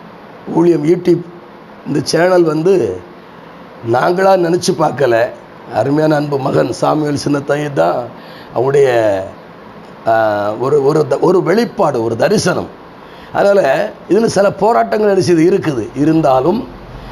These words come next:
அதற்காக தொடர்ந்து ஜெபியுங்கள். நாங்களும் ஜெபிக்கிறோம். இனி இந்த காணொளி உங்கள் தொடர்ச்சியா வரும்படி கர்த்தர் அனுக்கிரகம் பண்ணுவாராக. தேவனுடைய சித்தம் இல்லாம ஒண்ணும் செய்ய முடியாது.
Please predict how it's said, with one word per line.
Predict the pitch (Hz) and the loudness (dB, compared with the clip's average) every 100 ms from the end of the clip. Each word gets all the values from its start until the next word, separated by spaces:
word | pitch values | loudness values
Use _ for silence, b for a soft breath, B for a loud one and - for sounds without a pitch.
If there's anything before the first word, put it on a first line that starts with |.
| B | B
அதற்காக | 110 139 160 - 160 151 151 120 101 - - - | -2 0 0 2 0 2 0 0 -2 -8 -12 -4
தொடர்ந்து | 143 160 156 131 | 0 2 2 2
ஜெபியுங்கள். | 151 160 156 151 180 220 - - - - - 131 | 2 4 2 2 0 -4 -12 -20 -20 -20 -14 -4
நாங்களும் | 117 147 160 143 | -2 0 0 0
ஜெபிக்கிறோம். | 143 147 131 143 165 170 - - 151 | 0 0 0 0 0 -4 -12 -8 -2
இனி | 196 240 | 0 2
இந்த | 214 180 | 0 0
காணொளி | - 160 170 165 151 110 104 B B - | 0 0 2 2 2 0 -4 B B -6
உங்கள் | 117 117 | -4 -2
தொடர்ச்சியா | 147 165 - 156 | 0 0 2 2
வரும்படி | 135 151 151 165 | 2 -2 -2 0
கர்த்தர் | 147 - 131 127 | -2 -2 -4 -2
அனுக்கிரகம் | 131 131 117 117 | -4 -4 -2 -2
பண்ணுவாராக. | 117 110 104 98 92 95 | 0 2 2 0 -2 -2
தேவனுடைய | 139 156 151 143 | -2 0 0 0
சித்தம் | - 139 - 147 | -4 -4 -2 -2
இல்லாம | 135 139 165 | 0 0 0
ஒண்ணும் | 135 165 | -2 -4
செய்ய | 156 131 131 | -4 -2 -2
முடியாது. | 120 107 92 | 0 0 -2